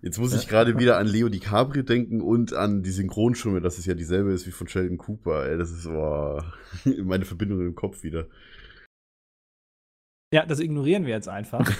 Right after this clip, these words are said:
Speaker 1: <laughs> Was gab es denn bei euch so verdammte geile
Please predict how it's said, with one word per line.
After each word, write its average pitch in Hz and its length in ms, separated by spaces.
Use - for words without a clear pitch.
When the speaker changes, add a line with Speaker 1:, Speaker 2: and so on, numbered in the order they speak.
Speaker 1:
<laughs> 135 540
Was 143 180
gab 185 200
es 196 60
denn 180 180
bei 143 140
euch 143 300
so 131 120
verdammte 123 760
geile 117 500